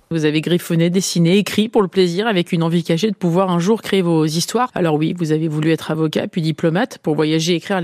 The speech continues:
des romans, euh, le soir, à l'instar de Paul Claudel ou, ou Paul Morand, mais l'appel de la mine et votre imaginaire a été, euh, plus fort que tout. Une annonce plus tard, et, et vous voilà rédacteur en chef par hasard de l'hebdomadaire, euh, et l'O B D. Aujourd'hui, vous signez le scénario du dernier album de la série des aventures de Blake et Mortimer, La Menace Atlante chez Dargaud, d'après les personnages évidemment d'Edgar, euh,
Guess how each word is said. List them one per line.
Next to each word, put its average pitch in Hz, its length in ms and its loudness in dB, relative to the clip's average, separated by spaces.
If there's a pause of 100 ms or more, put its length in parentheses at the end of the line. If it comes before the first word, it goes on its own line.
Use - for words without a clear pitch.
des 170 100 0
romans, 160 460 2
euh, 143 60 2
le 151 120 0
soir, 170 300 -2
à 160 40 -2
l'instar 165 360 -2
de 151 80 0
Paul 147 180 -2
Claudel 170 360 0
ou, 156 260 0
ou - 100 -4
Paul - 220 -2
Morand, 185 340 2
mais 180 200 4
l'appel 165 320 0
de 180 80 4
la 170 140 2
mine 220 220 4
et 180 60 2
votre 160 240 -2
imaginaire 165 440 0
a 180 60 0
été, 196 300 0
euh, 165 60 0
plus 165 140 -2
fort - 200 -4
que - 100 -2
tout. 185 280 -2
Une 170 140 2
annonce 185 280 0
plus 190 160 -2
tard, 220 240 2
et, 196 120 -2
et 175 80 2
vous 165 120 0
voilà 170 240 2
rédacteur 165 460 -2
en 156 80 0
chef 185 320 -2
par 185 180 -2
hasard 151 340 -2
de 156 80 -4
l'hebdomadaire, 147 680 0
euh, 151 200 -2
et - 80 -2
l'O 160 140 2
B 160 80 2
D. 165 360 -2
Aujourd'hui, 196 300 0
vous 214 80 0
signez 202 240 0
le 196 60 -4
scénario 185 340 0
du 175 140 -2
dernier 170 280 0
album 175 280 2
de 175 40 2
la 156 140 0
série 190 240 0
des 165 180 0
aventures 160 320 -2
de 170 80 0
Blake 180 280 -2
et - 20 -4
Mortimer, 165 500 -2
La 175 120 0
Menace 160 360 -2
Atlante 196 360 -2
chez 165 100 -2
Dargaud, 165 300 -2
d'après 208 400 0
les 165 80 -2
personnages 165 540 -4
évidemment 170 560 0
d'Edgar, 160 400 -2
euh, 143 200 -4